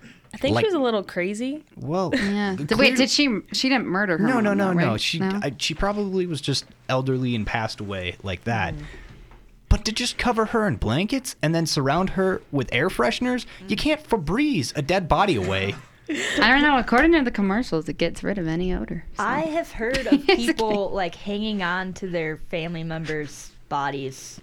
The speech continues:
Speaker 4: in their homes
Speaker 3: Well, that is
Speaker 4: for
Speaker 3: a
Speaker 4: years.
Speaker 3: thing in a less creepy way. I forget what country it is, but I saw a documentary, I think on National Geographic. In some cultures, it is customary to,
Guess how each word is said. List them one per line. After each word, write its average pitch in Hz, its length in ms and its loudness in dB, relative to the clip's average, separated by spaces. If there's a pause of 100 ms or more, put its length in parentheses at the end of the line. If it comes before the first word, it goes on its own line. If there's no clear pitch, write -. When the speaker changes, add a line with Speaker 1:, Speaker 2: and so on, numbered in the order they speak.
(120)
Speaker 4:
in 175 140 -4
their 156 160 -4
homes 131 720 -6 (160)
Speaker 3:
Well, 247 180 6
that 285 160 6
is 294 140 6
Speaker 4:
for 440 60 6
Speaker 3:
a 466 40 2
Speaker 4:
years. 349 220 0
Speaker 3:
thing 285 600 2 (840)
in 226 160 4
a 202 300 0
less 202 360 2
creepy 254 440 -2
way. 247 380 2 (500)
I 190 240 2
forget 214 340 2
what 202 140 0
country 190 320 0
it - 80 -2
is, - 200 -10 (220)
but 147 100 -2
I 135 100 0
saw 185 340 2
a 175 100 0
documentary, 170 760 0 (320)
I - 60 2
think - 220 0
on 208 100 2
National 170 360 -2
Geographic. 160 640 0
In 175 140 0
some 202 220 -2
cultures, 175 400 -2
it 165 140 0
is 165 120 -2
customary 175 680 -2 (420)
to, 165 580 2